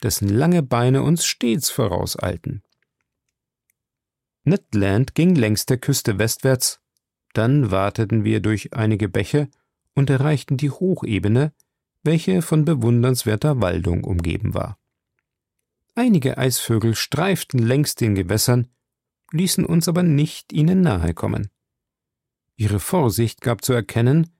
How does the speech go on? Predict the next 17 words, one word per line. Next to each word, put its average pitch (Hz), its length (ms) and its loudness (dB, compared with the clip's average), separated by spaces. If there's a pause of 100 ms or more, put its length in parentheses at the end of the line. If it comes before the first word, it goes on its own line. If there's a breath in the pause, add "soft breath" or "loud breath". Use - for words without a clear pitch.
(220)
dass - 140 -6
sie 160 160 0
wussten, 127 600 2
wie 117 80 2
sie 113 140 2
mit 113 140 0
den 139 140 0
Zweifüßlern 113 760 -2
unserer 131 380 -2
Rasse 98 320 -2
dran 110 320 0
waren, 101 360 0 (840)
und 92 320 -2
ich 165 240 -4
schloss - 280 -2
daraus, 123 440 0
dass, - 320 -2